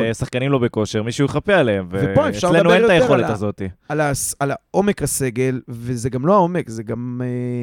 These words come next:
Speaker 2: מה שיש על המגרש ב-, בהקשר אחר, שאמרתי אותו כמה פעמים, על הגילאים. אין לך,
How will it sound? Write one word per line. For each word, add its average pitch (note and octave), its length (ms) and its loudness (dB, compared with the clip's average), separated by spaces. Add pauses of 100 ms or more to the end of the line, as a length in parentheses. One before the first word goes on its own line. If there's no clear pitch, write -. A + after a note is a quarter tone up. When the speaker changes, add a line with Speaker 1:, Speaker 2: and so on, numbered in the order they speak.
(200)
Speaker 2:
מה D3 160 -2
שיש F#3+ 260 -4
על F3 80 0
המגרש D#3 500 0
ב-, C3 260 2
בהקשר B2+ 440 -2
אחר, D#3 300 0 (520)
שאמרתי D3 340 2
אותו D3 120 0
כמה E3+ 140 4
פעמים, C#3 300 0 (840)
על C#3+ 140 0
הגילאים. C3 580 2 (400)
אין F#3+ 240 -4
לך, F#3 200 -2